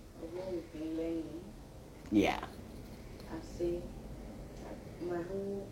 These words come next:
Speaker 1: like, my whole summary is, is, is, is being able to, to live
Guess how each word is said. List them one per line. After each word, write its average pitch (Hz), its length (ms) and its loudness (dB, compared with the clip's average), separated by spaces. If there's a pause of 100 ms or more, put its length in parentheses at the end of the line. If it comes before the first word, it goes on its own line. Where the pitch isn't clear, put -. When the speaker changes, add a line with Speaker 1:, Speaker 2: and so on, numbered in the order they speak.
(200)
Speaker 1:
like, 202 120 -4 (120)
my 175 80 0 (120)
whole 202 100 -4 (100)
summary 170 380 0 (560)
is, - 120 -4 (880)
is, 170 140 -2 (2250)
is, 220 80 -2
is 175 100 -4 (100)
being 240 400 6
able 208 380 4 (200)
to, 170 280 8 (1400)
to 208 160 6
live 208 500 6